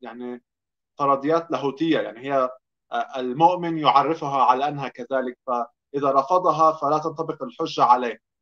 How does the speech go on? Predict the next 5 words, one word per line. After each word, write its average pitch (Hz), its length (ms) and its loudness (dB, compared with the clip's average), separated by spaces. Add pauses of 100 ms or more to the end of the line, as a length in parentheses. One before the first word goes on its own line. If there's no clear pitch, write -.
(1120)
فعليه 160 440 2
أن 147 140 -4
ي-، 139 40 0
يتقبلها 135 840 -2
يعني. - 200 -20